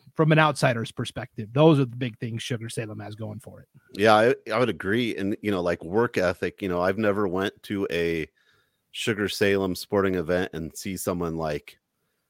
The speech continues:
Speaker 2: you know, something bad happens and, like, put their head down, right? Um, there's a lot of great coaches that talk about that when they go and watch. They wanna see you on the night.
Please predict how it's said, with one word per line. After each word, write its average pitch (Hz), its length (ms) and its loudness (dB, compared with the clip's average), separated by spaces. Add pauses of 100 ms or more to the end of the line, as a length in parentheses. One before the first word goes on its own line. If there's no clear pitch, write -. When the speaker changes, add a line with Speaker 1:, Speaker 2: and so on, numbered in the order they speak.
(200)
Speaker 2:
you 78 80 -8
know, 76 120 -6
something 95 380 0
bad 85 280 4
happens 90 600 -2
and, 76 200 -2
like, 76 220 -6 (140)
put - 160 -4
their 85 140 4
head 85 240 2
down, 73 240 -2
right? 85 280 4 (100)
Um, 78 380 -2 (340)
there's 90 180 -4
a - 40 -8
lot 98 220 6
of 85 60 -2
great 95 200 0
coaches 92 340 -4
that 90 160 -4
talk 90 220 -2
about 87 300 -4
that 87 220 -2
when 87 100 -6
they 80 80 -4
go 90 180 0
and 82 80 -4
watch. 80 500 -2 (480)
They 92 100 0
wanna 95 240 0
see - 160 -6
you 104 200 0
on 92 120 0
the 87 60 -2
night. 95 380 0